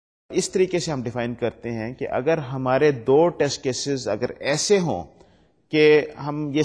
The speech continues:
سمجھیں کہ اگر ایک test case ان میں سے کسی ایک ایرر کو آئیڈینٹیفائی کرے گا یا اسے کوئی ایرر نظر آئے گی تو جو دوسرا test case ہے اسے بھی exactly وہی ایرر نظر آئے گی، یا اگر ایک test case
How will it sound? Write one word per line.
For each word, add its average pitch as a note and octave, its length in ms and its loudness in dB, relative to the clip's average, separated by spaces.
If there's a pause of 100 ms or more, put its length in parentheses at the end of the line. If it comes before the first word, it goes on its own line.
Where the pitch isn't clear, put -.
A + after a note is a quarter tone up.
سمجھیں G3 500 0 (1000)
کہ E3+ 140 6 (320)
اگر E3 180 6 (300)
ایک G3+ 320 4
test F3 300 2
case D#3 220 0
ان C#3+ 160 -4
میں C#3 100 -4 (100)
سے D3 120 2 (220)
کسی C3+ 220 -8 (160)
ایک C3 220 0
ایرر C3 320 0 (120)
کو B2+ 120 0 (640)
آئیڈینٹیفائی A#2 500 -2
کرے A#2 280 -2
گا A2+ 140 2
یا A#2 120 2
اسے A#2 260 -2
کوئی A#2 180 -4
ایرر G#2+ 160 -2
نظر G#2+ 240 -4
آئے C3 220 4
گی C3 120 -2 (380)
تو D3+ 80 -2
جو D3 140 -2 (120)
دوسرا E3+ 260 0
test - 300 -2
case C3+ 280 -2
ہے C3+ 80 2 (120)
اسے F#3 240 0
بھی D#3+ 180 2
exactly C#3 440 0
وہی C3 220 2
ایرر A2 180 0
نظر G2 200 -6
آئے F#2 240 -4
گی، - 80 -14 (460)
یا D3+ 260 8
اگر C3+ 340 4 (120)
ایک F3+ 340 0
test - 280 2
case C#3+ 340 0